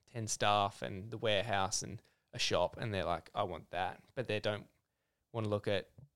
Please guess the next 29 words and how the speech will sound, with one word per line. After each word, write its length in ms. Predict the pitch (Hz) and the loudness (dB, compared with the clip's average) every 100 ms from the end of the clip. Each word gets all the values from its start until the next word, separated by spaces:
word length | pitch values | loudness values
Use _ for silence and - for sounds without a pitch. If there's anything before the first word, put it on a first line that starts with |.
| - | -8
ten 220 | 123 113 | -4 -2
years 200 | 104 110 | -2 -2
ago 260 | 113 117 113 | 0 0 0
when 280 | 98 95 - | -2 -4 -8
you're 120 | 107 | -6
doing 260 | 107 98 92 | -4 -2 -2
markets 640 | 92 95 92 92 98 - | 0 0 -2 -4 -4 -4
out 160 | - 101 | -2 -4
of 80 | 90 | -6
the 80 | 98 | -8
back 240 | 92 - | -8 -6
of 60 | 95 | -8
your 80 | |
car, 520 | 92 - 92 87 87 - - _ _ _ | -6 0 2 2 0 -4 -16 _ _ _
you're 100 | - | -6
working 240 | 107 104 104 | -4 -4 -10
from 160 | 95 | -12
your 60 | 95 | -4
dad's 360 | 92 90 90 | 0 0 0
spare 340 | - - 92 92 | -4 0 0 2
room, 240 | 90 87 | -2 -2
like, 160 | 87 - | -4 -4
that 160 | 95 | -6
kind 120 | - 98 | -6 -8
of 60 | |
stuff 300 | - 95 - | -4 -4 -4
is 120 | 95 | -10
not, 280 | 95 92 - | -6 -6 -4
like, 360 | 95 90 - | -4 -4 -6